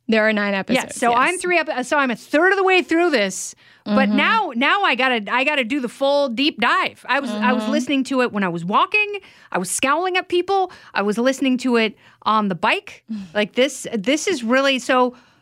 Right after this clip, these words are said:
Speaker 2: okay, 'cause I knew that, uh, there would be more resources from the state of Texas
Speaker 1: Mm-hmm.
Speaker 2: because they had, uh, developed this new cold case unit through the Attorney General's office.
Speaker 1: Yes.
Speaker 2: And this was,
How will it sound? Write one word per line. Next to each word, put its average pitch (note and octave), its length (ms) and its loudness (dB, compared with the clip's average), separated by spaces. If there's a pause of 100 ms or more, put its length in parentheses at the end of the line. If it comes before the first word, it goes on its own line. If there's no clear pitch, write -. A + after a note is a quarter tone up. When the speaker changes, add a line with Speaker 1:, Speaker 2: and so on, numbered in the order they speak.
(140)
Speaker 2:
okay, B3 240 -2 (180)
'cause B3 220 -4 (260)
I B3 120 0
knew C#4 720 0 (300)
that, A#3+ 380 0 (180)
uh, C4 260 2
there B3 200 2
would C4 240 -2
be D4 160 4
more D4+ 240 2
resources G#3 800 0
from G3 720 -2 (100)
the A3+ 80 0
state G3+ 260 -2
of A#3+ 80 -4
Texas F3+ 720 -6
Speaker 1:
Mm-hmm. F#3+ 200 -8
Speaker 2:
because A#3 320 0
they A3 180 2
had, G3+ 480 0 (360)
uh, G#3 220 -2 (520)
developed A#3 480 0
this G#3 180 -4
new G#3+ 480 2 (300)
cold B3+ 340 0
case G#3+ 340 -2
unit G3 380 2
through G#3+ 260 0
the F#3+ 140 4
Attorney F#3 280 0
General's E3+ 400 0
office. - 440 -4
Speaker 1:
Yes. F#3 340 -4
Speaker 2:
And A3+ 240 2
this C4+ 260 0
was, G#3 540 0